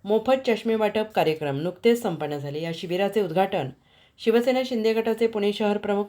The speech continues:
प्रमोद नाना भानगिरे यांच्या हस्ते करण्यात आले. या शिबिरामध्ये सुमारे दोनशे लोकांना चष्मे वाटप करण्यात आलं. दोनशे पन्नास लोकांची आरोग्य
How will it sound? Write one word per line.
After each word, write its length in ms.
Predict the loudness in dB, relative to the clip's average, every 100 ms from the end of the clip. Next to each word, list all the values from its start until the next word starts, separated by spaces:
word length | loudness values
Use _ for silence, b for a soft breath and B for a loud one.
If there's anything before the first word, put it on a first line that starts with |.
| -6 -8
प्रमोद 340 | -6 -2 -2 -2
नाना 280 | -4 -4
भानगिरे 440 | -6 -8 -8 -6 -4
यांच्या 320 | -4 -4 -6
हस्ते 200 | -6 -10
करण्यात 360 | -8 -8 -8 -10
आले. 160 | -14 -16 -20 b b b b 4
या 120 | 6 6
शिबिरामध्ये 540 | 4 0 2 2 0
सुमारे 420 | -2 -4 -2 -2
दोनशे 340 | -2 -2 -2 -4
लोकांना 360 | -4 -4 -4
चष्मे 340 | -4 -6 -4 -4
वाटप 340 | -2 -4 -6
करण्यात 300 | -4 -4 -4
आलं. 160 | -8 -10 -16 _ B B B -2
दोनशे 260 | 0 2 2
पन्नास 360 | 2 0 0
लोकांची 340 | 0 2 2 4
आरोग्य 300 | 2 0